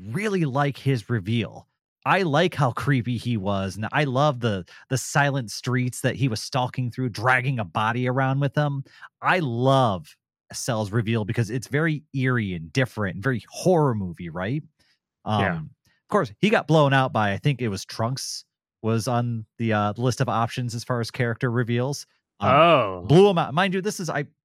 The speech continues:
Speaker 1: it's a poll of tens of thousands, so it's not a small poll. Um, people love Trunks and they love Trunks's reveal. Cell got, like, something like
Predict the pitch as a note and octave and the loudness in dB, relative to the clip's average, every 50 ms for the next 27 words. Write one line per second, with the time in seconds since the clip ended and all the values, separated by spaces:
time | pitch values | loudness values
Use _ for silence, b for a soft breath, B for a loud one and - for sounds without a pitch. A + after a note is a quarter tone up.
0 | _ - - D#3 - D3+ - - G#3 A3 - - - - D#3+ D#3 C#3+ - - - | _ -8 -4 -2 -2 -2 0 0 -2 0 -2 0 0 -2 -2 0 -2 -2 0 0
1 | A#2 A2+ G#2+ G2+ - - E2+ D#2+ - - - G2+ F#2+ - - F#3 F#3+ F3 C#3+ - | 2 2 2 0 -2 -6 -10 -12 -10 -6 -6 -4 -4 0 2 2 4 2 2 0
2 | - C#3 C3+ A2+ G2+ - - G2+ D#2+ D2+ D#2 E2 - _ _ _ _ _ _ _ | 2 2 4 4 2 0 -4 -6 -8 -8 -8 -12 -14 _ _ _ _ _ _ _
3 | _ - G#3 G#3 G3+ G3 F#3 E3 E3+ - - F#3 A3 G3 G3+ F3 C#3 C#3+ D3 B2 | _ -4 -2 0 0 0 0 -2 -4 -2 0 2 2 4 4 6 6 6 4 4
4 | - - B2+ B2 A#2 A2 - - G2 F2+ F2+ G#2+ A2 A#2 C3 B2+ F#2+ - - B2+ | 2 -2 -6 -6 -4 -6 -8 -8 -8 -6 -4 -2 0 2 2 0 0 -2 -4 -4
5 | B2 G2 - B2 G2+ G#2 A2+ F2+ G2 G2+ A2 A#2 G#2+ - - - F3 F#3+ C#4 B3 | -4 -4 -6 -4 -4 -2 -2 -2 -2 -2 -4 -4 -6 -8 -8 -4 -4 -4 -2 -4
6 | G#3+ - - B2 A2+ G2+ - - - A2+ - G2 F#2+ F2+ F2 - | -4 -6 -4 -4 -4 -4 -6 -8 -10 -8 -8 -8 -8 -8 -10 -10